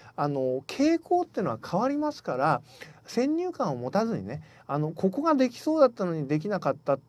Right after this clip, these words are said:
ということで、いちいちめげずに、あの、できそうだったけどできないっていうのは、別に皆さん周りもできてないんだというふうに思っていただいていいですからね。なので、あの、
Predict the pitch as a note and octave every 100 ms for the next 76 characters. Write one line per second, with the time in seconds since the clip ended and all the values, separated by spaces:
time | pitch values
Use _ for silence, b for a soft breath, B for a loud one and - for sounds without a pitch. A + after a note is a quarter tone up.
0 | _ - G#3 A3+ G#3+ C#3 C3+ G3 C#4+ C4+
1 | D3 C#3+ D#3 G3 D3+ A2+ C3 G#2+ b b
2 | - D3+ C#3+ C#3+ C#3 F3+ F#3+ - F#4+ E4+
3 | G3 E3+ C#3 C3+ C3+ F#3 B2+ G#2 - A#2+
4 | D#3 A2+ B B - F3 A#3 G#3+ G3 C#4
5 | C#4+ C#3+ D3 G3+ C4 C#4 B3+ C4+ G#3+ E3
6 | F3+ A2+ - _ - G3+ G3 C4 B2 C#3+
7 | E3 D#3 A2+ A2 A2 A2+ D3+ - A3+ A#2+
8 | - - C#3 F#3+ B B B B3+ G3 E3+
9 | F3 - b b b F3 E3+ E3 D#3+ D#3